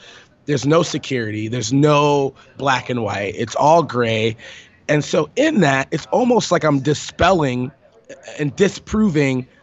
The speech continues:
that fear for me of going, "No, oh, so you're telling me this past two years of my life, I've lived as a spiritual nomad and God still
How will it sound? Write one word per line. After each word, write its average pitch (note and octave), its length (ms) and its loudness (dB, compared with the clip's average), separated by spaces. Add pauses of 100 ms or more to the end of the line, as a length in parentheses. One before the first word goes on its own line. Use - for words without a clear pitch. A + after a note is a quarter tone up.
(520)
that C3+ 180 -2
fear B2 400 -4 (240)
for C3 160 -6
me A2 260 -8 (300)
of B2+ 120 -4
going, C3+ 360 2
"No, B3+ 220 2
oh, - 280 2 (300)
so - 160 0
you're F3 140 0
telling F#3+ 280 2
me G3 140 0
this D3 240 -8
past - 320 -6
two F#3 80 -6
years D#3+ 220 0
of C#3+ 40 0
my C#3+ 80 2
life, D3 340 2 (520)
I've B2+ 160 -6
lived C#3+ 200 2
as C3 140 -2
a B2 40 -6
spiritual C#3 420 0
nomad B2 440 0
and A#2+ 200 -2
God A2+ 360 0
still A2+ 600 -2